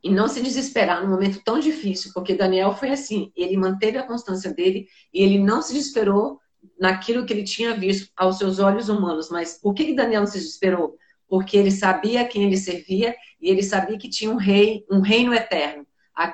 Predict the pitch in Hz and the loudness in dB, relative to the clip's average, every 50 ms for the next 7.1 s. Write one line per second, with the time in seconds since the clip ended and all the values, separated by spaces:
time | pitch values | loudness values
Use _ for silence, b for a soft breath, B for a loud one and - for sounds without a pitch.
0 | - - - 180 190 196 190 202 202 208 208 208 208 202 190 190 220 202 202 - | -8 -4 0 0 0 2 2 4 6 6 6 6 4 2 0 0 -2 -4 -2 -2
1 | 226 196 175 165 151 156 - - - - B B B _ - 208 214 220 208 226 | 0 2 2 2 2 0 -4 -10 -12 -16 B B B _ 2 4 4 6 6 6
2 | 214 202 220 220 214 208 208 208 226 - 190 202 214 220 214 214 208 202 208 202 | 6 6 6 6 4 4 2 0 -4 -4 -2 0 0 0 0 0 0 -2 0 0
3 | 208 202 202 202 196 202 196 - 202 196 - 196 196 196 - 196 190 190 190 190 | 2 2 2 2 2 -2 -2 -2 -2 -2 -2 -2 -2 -2 -2 -2 -2 -2 0 2
4 | 190 190 185 180 185 175 - - 208 214 220 226 226 - - b b b b b | 2 2 2 0 -4 -6 -2 0 2 4 4 4 2 2 -2 b b b b b
5 | - 185 185 220 233 - - 220 220 220 226 247 254 330 277 262 214 - - 226 | -2 0 0 0 0 0 0 0 0 2 2 2 2 2 2 2 0 0 4 4
6 | 226 233 226 226 214 202 196 220 226 220 220 226 226 226 226 254 262 254 226 196 | 4 6 6 4 2 2 2 2 2 4 4 2 2 2 0 0 0 0 0 0
7 | 196 196 | 0 -2